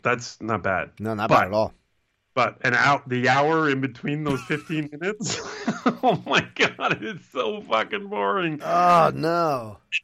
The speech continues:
Speaker 1: Them sitting around the house, and Seagal is literally, um, kind of studying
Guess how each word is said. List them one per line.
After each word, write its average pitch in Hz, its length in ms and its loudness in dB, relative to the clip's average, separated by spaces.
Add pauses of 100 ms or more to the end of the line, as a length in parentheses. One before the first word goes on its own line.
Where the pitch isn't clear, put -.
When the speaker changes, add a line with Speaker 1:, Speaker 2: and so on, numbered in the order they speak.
(200)
Speaker 1:
Them 180 220 2
sitting 175 340 0
around 143 280 2
the 113 120 0
house, 87 640 -4 (840)
and 123 560 0 (520)
Seagal 151 480 0
is 123 160 -6
literally, 127 920 -4 (160)
um, 98 640 -8 (480)
kind 139 340 0
of 123 180 -4
studying 117 1040 -2